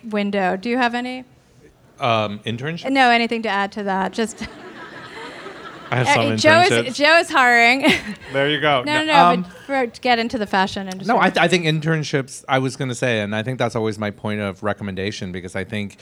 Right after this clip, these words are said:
Speaker 2: that's really where you can have touch points with everyone that's making it happen and be able to see how it happens. And I think we all, especially, you know, when you're starting out, you have a romanticized idea of what fashion is, but when you actually get there, it's not really what you think. So it's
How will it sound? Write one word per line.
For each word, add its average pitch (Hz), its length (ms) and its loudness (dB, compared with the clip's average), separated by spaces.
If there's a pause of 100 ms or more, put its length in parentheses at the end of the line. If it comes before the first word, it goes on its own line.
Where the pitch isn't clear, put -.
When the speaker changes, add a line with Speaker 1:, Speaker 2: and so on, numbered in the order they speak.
(220)
Speaker 2:
that's 120 300 0
really 110 220 -4
where 98 180 -4
you 95 180 -8
can 95 380 -10 (340)
have 101 220 -6
touch - 300 -6
points 92 260 -12
with 101 100 -10
everyone 104 360 -8
that's 92 160 -14
making 98 260 -12
it 90 80 -14
happen 92 400 -8
and 92 140 -10
be 98 80 -6
able 101 140 -10
to - 80 -20
see 113 300 -6
how 92 180 -2
it 87 80 -8
happens. 87 520 -10 (340)
And 143 140 -2
I 165 40 0
think 214 220 -2 (280)
we 127 400 -6
all, 107 500 0
especially, 117 360 -10
you 110 100 -8
know, 98 320 -10
when 107 160 -10
you're 101 220 -8
starting 101 380 -8
out, 107 140 -6
you 113 80 -8
have 104 120 -6
a 107 40 -4
romanticized 107 880 -4
idea 139 200 -4
of 135 60 -8
what 139 140 -8
fashion 135 360 -2
is, 147 140 -10
but 123 100 -14
when 117 100 -8
you 113 120 -4
actually 123 240 -6
get 107 200 -4
there, 120 100 -2
it's 101 120 -8
not 113 160 -6
really 107 160 -6
what 104 120 -8
you 98 100 -12
think. 113 380 -6
So 143 140 -2
it's - 120 -10